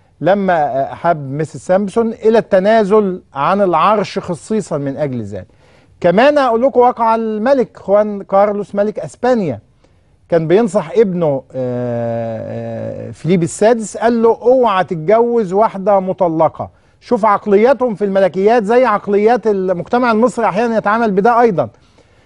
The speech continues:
"ما تتجوزش واحدة مطلقة". ليه؟ قال له: "لأن ما تخليش في يوم من الأيام حد يقول لك، آه، إنه ضاجع زوجتك، إنه ضاجع الملكة، فده يبقى وصمة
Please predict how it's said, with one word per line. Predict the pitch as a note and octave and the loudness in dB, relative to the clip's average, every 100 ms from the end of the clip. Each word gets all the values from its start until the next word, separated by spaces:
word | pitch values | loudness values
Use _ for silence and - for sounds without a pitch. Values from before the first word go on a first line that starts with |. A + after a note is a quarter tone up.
| _ - | _ -10
"ما | |
تتجوزش | D3 D3+ A#3+ A#3 | -2 2 2 2
واحدة | B3 A3+ | 0 0
مطلقة". | G3+ G3 G#3+ G#3+ | -2 0 0 0
ليه؟ | G#3 A#3 A#3+ E3+ _ _ - | 2 4 4 0 _ _ -2
قال | G3+ A#3+ A#3 | 0 2 4
له: | A#3+ A#3 - _ _ _ | 4 2 -4 _ _ _
"لأن | C#3+ F3 G#3 | -4 -2 0
ما | G3 | -2
تخليش | F#3 F#3 F#3+ B3 - | -2 -2 -2 -4 -2
في | A3 | 0
يوم | A#3 | 2
من | G#3+ | 0
الأيام | F3 F3+ F#3 G#3 G#3 | 0 0 4 2 0
حد | E3+ G#3 F#3 E3+ | -2 -2 -2 -2
يقول | F#3 F3+ F#3+ A3 G#3+ | -4 -4 2 2 4
لك، | A3 F3 _ - _ _ - | 2 0 _ -20 _ _ -6
آه، | D3+ D3+ D3+ - | -2 0 0 -2
إنه | F3 F3 F3 | -6 -2 -2
ضاجع | D#3 G3+ A3 F#3+ G3+ F#3+ | 2 2 2 2 0 0
زوجتك، | E3 E3 D3 E3 C3+ A2+ _ _ _ _ _ | 0 -2 0 -2 -4 -10 _ _ _ _ _
إنه | D3 D#3 D3 | -10 -6 -2
ضاجع | E3+ A3 G3+ F#3 | 2 2 2 0
الملكة، | F3+ E3+ F#3 D#3 - G#2+ - _ _ _ _ _ _ _ _ | 0 0 0 0 -6 -12 -14 _ _ _ _ _ _ _ _
فده | - D3 G3 | -10 0 4
يبقى | G#3 F#3 D#3+ E3+ E3+ | 4 2 0 0 0
وصمة | E3 G3 - F#3 F3 | 0 0 0 -8 -8